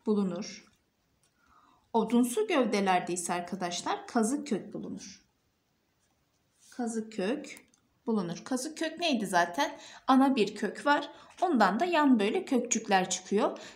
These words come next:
Ee, bu kazık kök sayesinde toprağın böyle ileri kısımlarına kadar, suyun olduğu yere kadar ilerleyebiliyorlar. Ee, otsu gövdeye baktığımızda otsu gövde arkadaşlar genelde fotosentez yapabilir. Yani burada kloroplast bulunur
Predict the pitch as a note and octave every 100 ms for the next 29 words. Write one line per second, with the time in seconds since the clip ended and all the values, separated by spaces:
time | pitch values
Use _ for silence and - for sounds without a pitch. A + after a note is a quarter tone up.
0 | - D4 D4 D4 - - D4 C#4 E4+ C#4+
1 | G#3+ - A3 G3+ - G4 D4 B3+ C4+ C#4
2 | C4 B3 A#3 A#3+ B3+ C4 - - B3 G3+
3 | F#3 F3+ G3+ G3 F3+ - B3+ C4 A3 F3+
4 | F#3+ G#3+ G3 G3 E4+ E4 A3 F3 - F4
5 | G#3+ D#3 - - - - - - - -
6 | A3 G#3 A#3 - - A4 E4+ B3 A#3 A3
7 | A3+ - - A#3 B3 A4+ C4+ C4+ - F#4+
8 | D4 B3+ G#3+ G3+ G#3 G#3+ G#3+ G3+ - C#4+
9 | - - - - - A3+ A#3 D4+ F#4+ G4
10 | G#4+ D#4 D4 C#4+ D4 D4 F4 E4 C4+ C4+
11 | B3+ B3 A3+ G3 A3+ C4+ A#3 B3+ B3+ B3
12 | F#3+ F3+ - - A#3+ A3+ A3+ E3+ - -
13 | C4 D4+ D#4